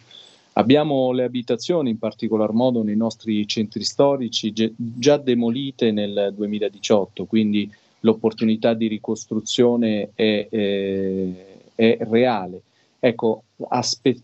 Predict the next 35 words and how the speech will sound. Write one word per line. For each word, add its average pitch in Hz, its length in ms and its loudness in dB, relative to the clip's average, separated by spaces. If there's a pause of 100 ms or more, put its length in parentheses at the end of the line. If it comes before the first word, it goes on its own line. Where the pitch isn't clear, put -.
speriamo 120 720 0
che 107 120 -12
il 101 480 -6
commissario 110 540 -2
straordinario 110 720 0
Guido 107 560 -2
Castelli, 139 720 0 (320)
eh, 98 240 0
riesca 123 340 2
ad 110 80 0
imprimere 110 540 0
questo 101 560 -2
nuovo 110 680 0
slancio 123 640 0
a 104 60 0
una 104 220 -4
ricostruzione 120 800 0
e 113 60 -4
confidiamo 107 580 0
in 107 80 0
lui 113 240 2
affinché 101 400 -6
riesca 98 440 -2 (300)
a 107 120 2
sbloccare 110 640 2
questa 98 420 -2
pratica 107 560 0
del 101 160 -6
superbonus 104 720 -2
che 98 160 -2
di 98 100 -4
fatto 98 320 -2
sostanzia 101 800 0
l'impossibilità 95 840 -2
di, 92 440 -2